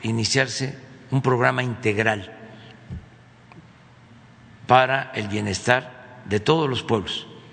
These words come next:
de Mulegé, de esa zona, incluida la ampliación del camino de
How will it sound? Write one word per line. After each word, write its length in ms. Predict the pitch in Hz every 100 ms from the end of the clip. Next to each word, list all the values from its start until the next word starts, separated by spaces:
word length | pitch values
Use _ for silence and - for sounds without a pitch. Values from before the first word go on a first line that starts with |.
| - - - - - -
de 280 | 98 104
Mulegé, 520 | 98 110 110 87 101 - - - - -
de 120 | 104
esa 540 | 139 123 104 101 82
zona, 340 | - 113 98 73 - - - - - -
incluida 1200 | 135 139 147 151 151 156 156 156 - - - - -
la 140 | 120
ampliación 760 | 123 98 127 120 107 143 147 143
del 200 | 131 120
camino 480 | 123 123 143 135 90 - - - - - - - - - - - - - - - -
de 1000 | 117 117 110 101 98 90 85 87 -